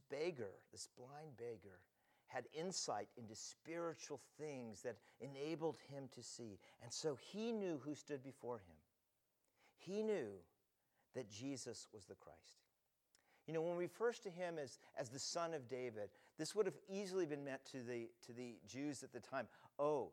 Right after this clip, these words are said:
this is the Messiah." The Messiah. Messiah and Christ, by the way, are the same names. One's in Hebrew and one's in Greek. Um, so,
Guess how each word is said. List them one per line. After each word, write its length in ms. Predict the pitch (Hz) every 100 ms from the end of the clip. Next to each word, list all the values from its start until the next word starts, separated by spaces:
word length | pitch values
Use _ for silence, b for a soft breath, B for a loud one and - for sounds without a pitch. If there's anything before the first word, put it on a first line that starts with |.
| -
this 200 | 117 -
is 100 | 135
the 80 | 113
Messiah." 320 | 104 - 107 98 85 - _ _ _ _ _ b b
The 60 | 123
Messiah. 540 | 131 - - 139 120 95 -
Messiah 400 | 127 - 160 165
and 100 | 151
Christ, 480 | - - 143 139 - B -
by 100 | 135
the 60 |
way, 100 | 127
are 100 | 117
the 120 | 113
same 300 | 113 127 120
names. 240 | 110 98 90
One's 260 | 104 117 117
in 100 | 117
Hebrew 560 | 101 113 95 98 95 98
and 100 | 98
one's 240 | 95 92
in 120 | 101 90
Greek. 240 | 95 80 - _ b b b b
Um, 200 | 98 90 90 B
so, 300 | - 139 120